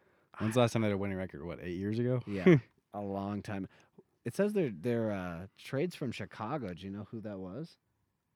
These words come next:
Speaker 1: <sighs> That might have been a few years ago.
Speaker 2: Okay.
Speaker 1: I don't, I don't know if that was recently.
Speaker 2: 'Cause I'm trying to think. Allen Robbins. No,
Speaker 1: He
Speaker 2: that
Speaker 1: went to the
Speaker 2: wasn't the Giants.
Speaker 1: Rams.
Speaker 2: Yeah,
Speaker 1: That
Speaker 2: that
Speaker 1: was a
Speaker 2: was the
Speaker 1: sign,
Speaker 2: Rams.
Speaker 1: so.
Speaker 2: That's weird. I, I don't know how they got that first rounder.
Speaker 1: Probably a while ago. But, I mean, the
Speaker 2: Probably.
Speaker 1: Giants, I don't know how they do this.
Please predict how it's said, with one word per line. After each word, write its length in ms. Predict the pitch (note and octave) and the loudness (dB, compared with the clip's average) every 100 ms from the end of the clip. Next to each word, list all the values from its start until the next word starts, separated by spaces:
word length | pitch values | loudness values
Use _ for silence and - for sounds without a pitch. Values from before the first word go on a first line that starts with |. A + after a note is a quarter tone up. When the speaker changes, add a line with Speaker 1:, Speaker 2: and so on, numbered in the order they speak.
| - | -20
Speaker 1:
<sighs> 80 | - - - - - - _ | -20 -20 -20 -20 -20 -20 _
That 80 | A#2 | -4
might 80 | B2+ | 0
have 80 | G#2 | 0
been 100 | D2+ | -4
a 40 | |
few 200 | - D#2+ | -6 -8
years 240 | C#2+ D#2+ | -6 -8
ago. 280 | D#2+ D2+ D#2+ E2 | -8 -10 -10 -10
Speaker 2:
Okay. 220 | G#2+ E2+ C#2+ G2 | -12 -12 -14 -8
Speaker 1:
I 80 | |
don't, 180 | G2+ A2+ - | -4 -4 -4
I 60 | |
don't 100 | G#2+ | -6
know 60 | C3 | -6
if 80 | B2 | -6
that 100 | C2+ | -12
was 100 | C2 | -12
recently. 420 | C#2+ - - - - | -14 -14 -16 -18 -16
Speaker 2:
'Cause 100 | - | -10
I'm 60 | A#2+ | -6
trying 160 | D3 | -4
to 20 | |
think. 240 | C3+ B2 G#2 A#2 | -2 -4 -6 -6
Allen 280 | B2 B2 | -2 -2
Robbins. 640 | A2+ A2 A2+ A2+ - - - - | -2 -2 -2 -6 -8 -16 -20 -14
No, 240 | G#2 F#2 F2+ | -10 -8 -2
Speaker 1:
He 60 | |
Speaker 2:
that 20 | A2 | -2
Speaker 1:
went 120 | F#2+ | 0
to 60 | |
the 60 | G#2 F#2 | -2 0
Speaker 2:
wasn't 60 | |
the 60 | F2 | 0
Giants. 280 | E2 E2 F#2 | -2 -4 -6
Speaker 1:
Rams. 80 | D#2+ | -8
Speaker 2:
Yeah, 60 | |
Speaker 1:
That 40 | D#2 | -6
Speaker 2:
that 60 | G2 | -4
Speaker 1:
was 60 | |
a 20 | D#2+ | -4
Speaker 2:
was 80 | - | -6
the 40 | |
Speaker 1:
sign, 280 | E2+ D#2+ D#2+ | -6 -6 -6
Speaker 2:
Rams. 140 | - | -10
Speaker 1:
so. 220 | - - F#2 _ _ | -10 -10 -12 _ _
Speaker 2:
That's 180 | A2+ A2+ | -12 -6
weird. 260 | A2 F#2 E2 - - - - | -4 -4 -6 -12 -18 -16 -6
I, 140 | A2+ A2 | -2 0
I 40 | |
don't 120 | A2+ | 0
know 100 | A#2+ A2+ | -2 -2
how 160 | A2+ | 0
they 120 | G#2+ | 0
got 160 | G#2 G2+ | -2 -4
that 160 | G2+ F2+ | -4 -6
first 180 | G2+ | -8
rounder. 300 | G2 F#2 F2+ | -6 -6 -6
Speaker 1:
Probably 180 | F2+ G2 | -4 -2
a 100 | C#2+ | -2
while 240 | C#2 D2+ D2+ | -4 -6 -8
ago. 280 | D#2 D#2 E2+ | -8 -10 -4
But, 120 | G2+ | -2
I 40 | |
mean, 140 | A#2 B2 | 2 0
the 60 | |
Speaker 2:
Probably. 160 | A#2+ A2 | 0 2
Speaker 1:
Giants, 400 | D3 G3 E3+ - - - _ _ _ | 4 6 4 0 -18 -20 _ _ _
I 80 | C#3+ | -2
don't 120 | F#3 | 0
know 40 | |
how 180 | D#3 D#3+ | 4 6
they 160 | C#3 A#2+ | 6 4
do 220 | G#2 B2 | 4 2
this. 300 | F#2+ E2+ - | 2 -4 -14